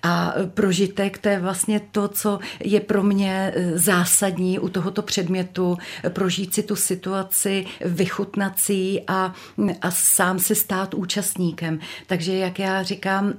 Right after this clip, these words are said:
oni, aby se dostali do této situace, chci, aby do ní vpluli, aby byli aktéry této situace a opravdu se mi to, mm,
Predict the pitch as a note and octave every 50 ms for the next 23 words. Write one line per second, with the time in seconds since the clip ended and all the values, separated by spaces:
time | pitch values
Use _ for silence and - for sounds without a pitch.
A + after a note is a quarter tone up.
0 | G3 F#3+ F#3 F#3 F#3 F#3 F#3 F3 B2 - - - - _ _ - E3+ F#3 F#3+ F#3+
1 | F#3+ F#3 - - - _ _ - - F#3+ F3+ G3 - - F#3 F#3+ F3+ F#3 - -
2 | G3+ G3+ G3+ - F#3+ F#3 F#3+ F#3 F#3 F#3 G3+ F#3 - - F#3 F3+ - F3+ F#3 F#3
3 | F#3 - - F#3+ F3+ F3+ - - - - - - - F3 - - - - G3+ F3+
4 | F3+ - - F3+ D#3+ F#3 F#3 F#3 F#3 - F#3+ F3 F3+ F3+ F3+ F#3 F#3+ F3+ - -
5 | - - F#3+ F#3 F#3+ F#3+ F#3 F3 C#3 B2 - - - - - D3+ - E3+ D#3+ F#3
6 | F3+ D3+ F#3 F#3 F#3 F#3+ F#3+ F#3 - - - - - - G#3 G3+ G3+ G3+ F#3+ F3+
7 | F#3 F#3 F3 F3 F3 F3 E3+ - - E3+ F3 - F3+ F3 F3 F3 - - G3 F#3+
8 | G3+ A#3+ C#4 - - - - - - - - E3+ E3+ E3 - - - - _ _
9 | _ _ - - - F3 F3 - G3 G#3 G#3 G3 G#3+ A3 G3 E3 F3+ D#3+ - F3+
10 | F3 - - F#3 F#3 F#3 F#3+ F#3 - - F#3 E3+ D#3 C#3+ - F3 F3 F3 E3+ E3
11 | E3 D#3+ D3 D#3 D#3 - - D#3+ C#3+